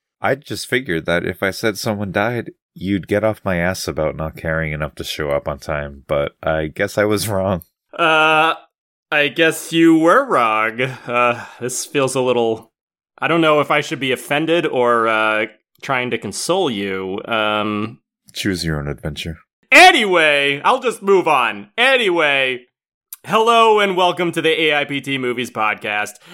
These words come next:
Speaker 2: I'm Alex Harris. I'm an independent writer slash director. You may know me for my movie about the artificial twin wars,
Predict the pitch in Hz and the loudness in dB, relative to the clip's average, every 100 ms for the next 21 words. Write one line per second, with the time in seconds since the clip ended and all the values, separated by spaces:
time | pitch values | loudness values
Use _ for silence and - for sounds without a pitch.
0 | 160 - 180 180 170 156 147 131 123 110 | -14 -2 0 2 2 0 0 -2 -2 0
1 | 110 110 160 160 151 135 131 - 120 117 | -2 -4 -2 -2 -2 -4 -4 -2 -2 -2
2 | 110 110 107 113 113 107 110 104 101 107 | -2 -4 -4 -4 -4 -4 -6 -6 -6 -10
3 | 185 185 160 196 196 208 220 196 175 160 | -10 -10 0 0 2 2 2 2 0 0
4 | 139 139 131 131 139 131 127 123 123 120 | -2 -4 -4 -2 -4 -2 -2 0 0 -2
5 | 117 110 - 240 285 277 269 277 254 233 | -6 -8 0 0 0 -4 -6 -4 -2 -4
6 | - - 247 262 233 170 214 190 110 107 | -4 -2 0 0 0 4 6 4 0 -4
7 | 151 - | -6 -6